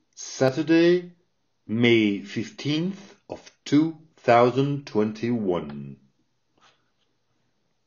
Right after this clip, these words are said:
The family at the restaurant, part two. Vocabulary.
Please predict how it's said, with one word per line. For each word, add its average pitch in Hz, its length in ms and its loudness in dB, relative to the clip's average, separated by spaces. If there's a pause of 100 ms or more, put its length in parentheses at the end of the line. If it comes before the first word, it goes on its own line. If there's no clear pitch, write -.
(100)
The 104 220 0
family 139 920 0 (680)
at 101 280 -2
the 95 100 6
restaurant, 113 840 0 (320)
part - 400 2 (340)
two. - 300 2 (4000)
Vocabulary. 101 960 4